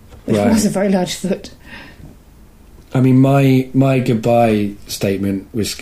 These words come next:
Speaker 2: typically verbose, um, although I think yours is quite long f-, compar-,
Speaker 1: It is.
Speaker 2: comparatively.
Speaker 1: And it says all the things yours does.
Speaker 2: Well, we'll see. Um, mine said,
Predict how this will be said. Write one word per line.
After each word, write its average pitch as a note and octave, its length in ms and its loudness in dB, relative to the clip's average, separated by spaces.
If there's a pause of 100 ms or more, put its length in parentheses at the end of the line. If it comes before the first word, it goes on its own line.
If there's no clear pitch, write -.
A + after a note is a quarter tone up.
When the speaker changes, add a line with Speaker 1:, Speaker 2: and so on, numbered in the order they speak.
Speaker 2:
typically G#2+ 500 -2
verbose, G2 680 -4 (500)
um, G#2 420 0 (880)
although A2 200 0
I A2 40 -4
think A2 240 -2
yours G#2+ 300 0
is G2 100 -4
quite F#2 320 -8
long G2+ 280 -4
f-, - 160 -14 (100)
compar-, F3+ 380 0
Speaker 1:
It - 20 -2
is. D#3+ 60 -8
Speaker 2:
comparatively. G3 280 0
Speaker 1:
And G#3 100 2
it G#3+ 100 0
says A#3+ 180 0
all E3+ 140 -2
the D3+ 80 -2
things D#3 200 -2
yours E3 200 -6
does. - 260 -10 (400)
Speaker 2:
Well, A#2+ 160 2
we'll C3+ 140 4
see. D3+ 340 -2 (600)
Um, A#2 220 2
mine C3 300 4
said, A2 360 -2